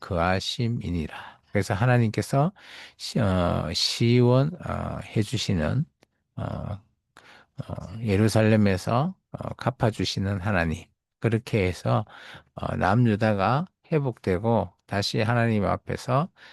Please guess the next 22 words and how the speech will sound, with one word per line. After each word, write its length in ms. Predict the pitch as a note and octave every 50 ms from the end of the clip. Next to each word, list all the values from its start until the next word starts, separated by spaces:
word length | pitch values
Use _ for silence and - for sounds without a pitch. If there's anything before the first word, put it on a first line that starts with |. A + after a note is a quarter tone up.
| - _
새롭게 440 | - - - A#2 A#2 A2 - - G#2
시작되는 960 | - - - B2+ A2+ A#2+ G#2+ F#2+ _ - - F#2 F#2+ G2 G2 G2 E2+ F#2+ G2 - _ _
그날. 480 | - - A2+ G#2+ G2+ E2+ D#2 E2+ - _ _ _ _ _ _ - - _ _
그래서 300 | - C#3 B2 - C3 A#2
오늘 420 | A#2+ B2 B2 B2 A#2+ A#2 A2+ G#2+
삼 300 | - - - C3+ C3 C3
장의 320 | C3+ D3+ D3 D3 C#3 B2+ -
전반적인 600 | - F#2+ F#2 G2+ A2 A2+ A#2+ B2+ A#2+ A#2+ A#2+ G2+
메시지는 680 | F2 F2 F#2 - A2 G#2 G#2 A2 G#2 A2+ C3 C3+ B2 G#2 - _ - - - - - -
아마 240 | - - G#2 G#2 G2+
바벨론 520 | - - - G2 G2+ A2+ A#2+ B2+ C3 B2+ B2
포로 360 | - - - B2+ B2+ B2 - -
귀환 640 | - - - - G2+ G2 G#2 A2 A2+ A#2 G#2+ F2 - -
이후에 800 | E2+ E2+ F2 F#2+ G2+ A2 A2+ G2+ - - C3+ B2+ A2+ G#2 G2 F#2+
그들이지 920 | F#2 - - B2+ B2 - G2+ F#2 F#2 A2+ B2+ B2+ A#2+ G#2+ G2+ G2 - - -
않았나라고도 1120 | - F#2 F2+ F#2 G#2+ G#2+ G#2+ A2 G#2+ G#2+ G#2 F#2+ E2 E2+ F2+ F#2+ G2+ G#2+ G#2+ G2+ - F#2+ F#2
그들이 380 | - A2+ A2 G#2 - G2 F2+
생각할 520 | - - - A#2 G#2+ G2+ G2 A#2 A2 G#2 F#2
수도 220 | - - G2+ F2+
있고요. 440 | F2+ - - - F2 F#2+ A#2 C#3+ - _ - - - - - -
그리고 240 | - G2+ G2 G2 F#2+ - - - -
더 480 | - G#2+ G2+ A2 B2 C3+ D3 E3 F3